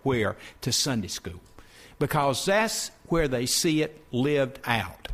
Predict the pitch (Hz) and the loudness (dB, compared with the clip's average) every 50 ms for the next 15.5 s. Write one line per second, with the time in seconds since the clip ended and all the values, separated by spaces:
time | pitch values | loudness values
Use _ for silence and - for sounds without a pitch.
0 | - - - - - - - 131 143 165 160 151 147 156 165 180 208 220 214 185 | -10 -10 -12 -14 -12 -8 -2 0 2 4 4 4 2 2 4 4 4 4 4 2
1 | 180 156 151 135 151 131 - - - 202 220 202 - - 202 196 - - 147 131 | 0 -2 -2 -2 -4 -4 -2 0 0 0 0 0 0 0 0 0 0 0 -2 -2
2 | - - - 180 180 190 185 185 180 180 170 151 143 127 131 135 - - - - | -2 -2 0 0 2 4 4 4 4 4 2 2 2 0 0 -2 -2 -4 -2 0
3 | 190 185 190 - - 175 160 143 139 123 - 131 123 113 131 131 127 - - - | 0 0 0 -2 -2 -2 0 0 0 -2 -2 -2 -2 0 0 -2 -2 -2 -2 0
4 | - 190 175 170 170 170 170 160 143 - - 120 113 - - 175 190 175 156 160 | 2 2 2 2 2 0 0 0 -2 -2 -2 -2 -2 -4 -4 -2 0 0 2 2
5 | 156 131 - 131 135 151 156 160 147 151 139 127 - - 123 120 123 135 139 131 | 0 -2 -2 -4 -2 -2 -2 -2 -2 -4 -4 -4 -4 -6 -6 -4 -2 -2 -2 -2
6 | 135 147 180 175 - - 180 170 160 151 156 156 160 156 - - 156 147 143 117 | -2 -2 -2 -2 -2 0 0 0 0 2 0 0 -2 -2 -2 0 0 0 0 -2
7 | - - - 120 113 110 104 101 - - - - - - - - 139 127 123 123 | -4 -8 -6 -4 -4 -4 -6 -8 -10 -16 -20 -20 -20 -20 -10 -4 -2 -2 0 0
8 | 113 - - 180 165 160 160 151 - - 165 151 147 139 - - 160 151 143 139 | 0 -2 0 0 0 -2 -2 -2 0 0 2 2 0 -2 -2 0 0 2 2 2
9 | 139 135 - - 123 117 117 - - 160 147 156 156 151 156 156 156 156 151 - | 2 0 0 -2 -2 0 0 0 2 2 2 2 2 0 0 0 0 0 0 0
10 | - 165 151 156 147 151 143 147 143 143 135 - - 139 131 123 - 107 107 107 | 0 0 0 0 0 0 0 0 0 0 0 -2 -2 -4 -4 -2 -4 -4 -4 -4
11 | 113 110 107 107 113 117 123 135 143 131 131 131 127 - 123 113 113 110 117 117 | -2 -2 -2 -2 0 0 0 0 0 0 0 0 -2 -2 -4 -4 -2 -2 -2 -4
12 | 117 113 - 113 110 101 - 113 - - - 120 104 95 92 - - - - - | -4 -4 -4 -6 -6 -6 -6 -10 -8 -6 -4 -4 -4 -4 -8 -10 -14 -14 -16 -18
13 | _ - - - - - _ _ _ _ - 127 117 135 135 139 135 - 139 - | _ -20 -20 -20 -20 -20 _ _ _ _ -6 -2 0 0 0 0 -2 -6 -6 -4
14 | - 147 131 123 - - - 113 107 104 104 101 110 113 113 110 113 - - 117 | -2 -2 -2 0 2 2 2 2 2 -2 -2 0 2 2 2 0 -2 -4 -4 -2
15 | 107 92 - - 95 - - - - - | -4 -4 -4 -6 -12 -12 -12 -12 -14 -14